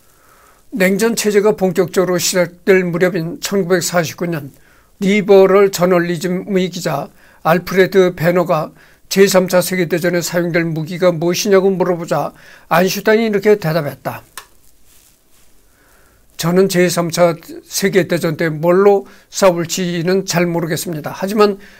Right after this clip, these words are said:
제사 차 세계대전 때 나뭇가지와 돌멩이로 싸울 것이란 건 알 것 같군요."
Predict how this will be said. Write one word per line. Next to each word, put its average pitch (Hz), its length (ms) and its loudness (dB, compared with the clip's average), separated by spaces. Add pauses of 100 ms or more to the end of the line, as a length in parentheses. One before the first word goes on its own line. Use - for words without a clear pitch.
(220)
제사 190 440 4
차 190 220 4
세계대전 180 600 -2
때 175 180 2
나뭇가지와 180 760 2
돌멩이로 180 520 0
싸울 165 280 0
것이란 160 400 -4
건 214 220 -2 (260)
알 165 420 -2
것 185 260 0
같군요." 151 1000 -4